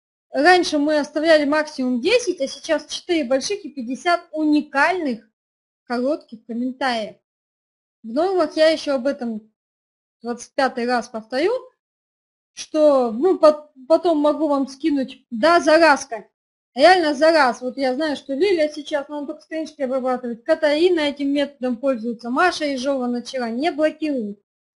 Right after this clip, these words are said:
Я не одна пользуюсь этим методом. Просто очень быстро и шикарно. Единственное, мы заходим в аккаунт,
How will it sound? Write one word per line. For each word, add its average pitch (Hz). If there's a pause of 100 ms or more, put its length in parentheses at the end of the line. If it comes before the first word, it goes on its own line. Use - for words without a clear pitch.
(100)
Я 302
не 320
одна 302
пользуюсь 254
этим 233
методом. 349 (440)
Просто 359
очень 302
быстро 403
и 320
шикарно. 285 (140)
Единственное, 302
мы 285 (120)
заходим 370
в 269
аккаунт, 403